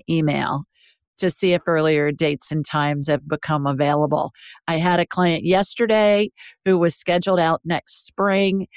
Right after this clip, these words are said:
and she got in within forty-eight hours because somebody rescheduled. It happens multiple times a week. So you want to do that. And remember, Ask Julie Ryan Live next Tuesday, ask julie ryan live dot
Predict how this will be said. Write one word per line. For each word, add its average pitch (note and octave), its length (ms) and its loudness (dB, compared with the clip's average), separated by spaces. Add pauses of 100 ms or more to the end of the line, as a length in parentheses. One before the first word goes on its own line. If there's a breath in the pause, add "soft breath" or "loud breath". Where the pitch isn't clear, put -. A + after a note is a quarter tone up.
(220 loud breath)
and E3 180 -4
she - 160 -4
got D3 220 0
in D3+ 220 -2
within D3 320 -4
forty-eight D3 420 -2
hours - 560 -8
because F3 340 -2
somebody F3+ 360 0
rescheduled. A#3 720 0 (320)
It F3+ 100 0
happens E3+ 460 -2
multiple E3 440 0
times D3 440 -4
a D3+ 80 0
week. - 320 -4 (400 loud breath)
So - 160 -4
you E3+ 180 2
want D#3+ 220 0
to D#3+ 80 0
do D3+ 240 0
that. C#3+ 320 0 (760 loud breath)
And F3+ 580 2
remember, G#3 640 2
Ask F#3+ 220 -2
Julie G3 220 0
Ryan F3+ 260 2
Live F#3 420 2
next - 520 -6
Tuesday, G#3 880 0
ask E3+ 220 -4
julie F3+ 180 -2
ryan E3 240 -2
live D3+ 240 -2
dot - 180 -4